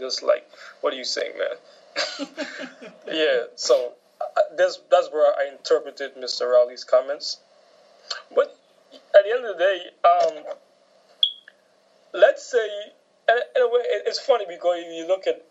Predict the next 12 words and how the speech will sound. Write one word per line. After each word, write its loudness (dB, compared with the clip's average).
how 4
it's 0
been -6
interesting 0
to -12
see -8
the, 2
okay, -8
India 0
are 2
coming, -6
right? 4